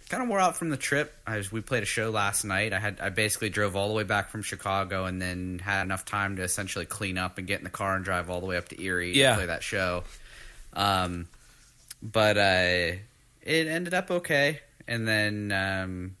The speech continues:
Speaker 1: but other than that, I mean, I, I'm having a pretty good day. How about yourself?
Speaker 2: Good, man. Real good to hear. Yeah, that show was something else, wasn't it?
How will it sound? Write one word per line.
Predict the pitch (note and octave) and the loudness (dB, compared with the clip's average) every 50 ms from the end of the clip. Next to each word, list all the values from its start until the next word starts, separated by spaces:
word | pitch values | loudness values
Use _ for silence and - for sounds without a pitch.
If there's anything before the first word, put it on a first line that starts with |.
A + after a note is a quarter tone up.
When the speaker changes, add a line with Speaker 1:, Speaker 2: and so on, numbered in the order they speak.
| _ _ _ _ _ _ _ | _ _ _ _ _ _ _
Speaker 1:
but | G2+ G#2 | 0 2
other | A2 A#2 A#2 | 2 2 2
than | A2+ G#2 F#2+ | 0 0 0
that, | G2 G2+ A2 A2+ G#2+ G2+ - - _ | 0 2 2 2 0 0 -2 -6 _
I | - G2 G2 | -8 -6 -4
mean, | G2 G2 G2 F#2+ F#2 F#2+ F#2+ F#2 F#2 G2+ - | -4 -4 -2 -2 -4 -4 -4 -6 -8 -10 -6
I, | - G2 G#2+ A2 G#2 - - - - _ _ - - - - - _ _ _ - | -4 0 0 0 0 -2 -6 -14 -20 _ _ -20 -20 -20 -20 -20 _ _ _ -10
I'm | A2+ G#2+ A2 A2 A2 G#2 G2 F#2 - - - | -8 -6 -6 -4 -4 -6 -8 -10 -14 -8 -6
having | B2 C3 C#3 C3+ | -4 -2 -2 -4
a | |
pretty | C3+ - D3 C#3 | -4 -4 -4 -2
good | C3 C3+ B2+ | -2 -2 -2
day. | B2 B2 B2 A2 F#2+ F2+ | 0 0 0 0 -2 -4
How | F#2+ G2 | -6 -6
about | G#2 | -6
yourself? | E2+ F2+ - - G#2 G2 G2+ | -6 -6 -4 -4 -4 -4 0
Speaker 2:
Good, | F#2+ - C3+ D#3+ F3+ D#3 | 2 6 8 8 8 6
man. | A#2+ A2 A2+ A#2 A#2 A2+ A2+ A#2 A#2+ | 4 2 2 2 2 0 -2 -4 -4
Real | B2+ D3 D#3 | -4 -4 -2
good | C#3+ D#3 C#3 A#2 | 0 0 0 0
to | A2 | -2
hear. | F#2+ A2+ B2+ A#2+ | -2 -2 -2 -2
Yeah, | G#2+ F#2+ A#2 F3+ G#3 | -2 0 4 4 4
that | E3+ F#3+ A#3+ A#3+ | 6 6 4 4
show | - - E4 D#4 D#4+ | 4 4 2 2 2
was | D4+ B3 - - | 6 8 8 8
something | G#3+ G#3+ G3+ - D#3 C#3 | 6 4 2 0 2 2
else, | D3 F3+ F3 C3+ G#2 - - | 4 4 4 4 4 2 2
wasn't | A2+ B2 B2+ D3+ F3 G3 | 2 2 2 4 4 2
it? | A3 - | 2 0